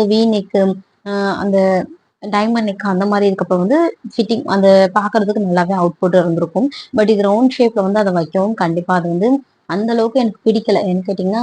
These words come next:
ஃபிட்டிங், ஃபிட்டிங் வைஸ் கரெக்டா இருக்கும். But அந்த இடத்துல அந்த ஷேப், அந்த யூ ஷேப், ரவுண்ட் ஷேப், அந்த ஷேப் கிட்ட வரப்பெல்லாம் இந்த மாதிரி இருக்கிறது வந்து கொஞ்சம் தூக்கிட்டு தூக்கிட்டு இருக்கும். அது வந்து இதுக்கு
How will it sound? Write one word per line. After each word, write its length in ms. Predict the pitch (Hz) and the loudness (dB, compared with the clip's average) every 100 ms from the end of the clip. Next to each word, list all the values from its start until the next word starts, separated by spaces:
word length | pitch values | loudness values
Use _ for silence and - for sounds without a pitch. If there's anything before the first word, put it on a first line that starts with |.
| 247 | -4
ஃபிட்டிங், 380 | 226 247 277 262 240 | -2 -2 2 0 -2
ஃபிட்டிங் 360 | - 226 269 262 | -8 -4 0 2
வைஸ் 220 | 233 220 | 0 0
கரெக்டா 360 | 202 175 170 185 | -2 -2 -2 -2
இருக்கும். 340 | 170 165 233 277 - _ | -2 -2 -2 -2 -4 _
But 160 | 226 226 | -2 0
அந்த 160 | 214 202 | 0 0
இடத்துல 320 | 196 196 226 | 0 0 0
அந்த 140 | 208 | 0
ஷேப், 460 | 196 - 233 233 226 | -2 0 4 4 2
அந்த 140 | 190 185 | 0 2
யூ 160 | 208 226 | 2 0
ஷேப், 320 | 220 208 196 202 | 0 -2 0 0
ரவுண்ட் 320 | 190 190 196 | 2 2 0
ஷேப், 240 | - 196 190 | -2 -2 -2
அந்த 180 | 185 180 | -2 -2
ஷேப் 280 | 190 202 214 | -4 -4 -6
கிட்ட 220 | 196 185 | -6 -2
வரப்பெல்லாம் 500 | 180 165 165 180 233 320 - - | -2 -2 -2 0 0 0 -6 -6
இந்த 280 | 254 262 269 | 4 4 6
மாதிரி 320 | 233 226 240 240 214 | 2 0 0 2 2
இருக்கிறது 460 | 175 175 180 175 | 2 0 0 0
வந்து 240 | 170 170 226 | 0 0 0
கொஞ்சம் 260 | 214 175 170 | 0 -2 -2
தூக்கிட்டு 360 | 226 226 190 | -2 0 -4
தூக்கிட்டு 380 | 180 185 185 170 | -4 -4 -2 0
இருக்கும். 280 | 165 170 - | -2 -4 -4
அது 180 | 185 185 | -2 0
வந்து 200 | 220 247 | 0 0
இதுக்கு 380 | 262 208 185 196 | 2 0 0 -2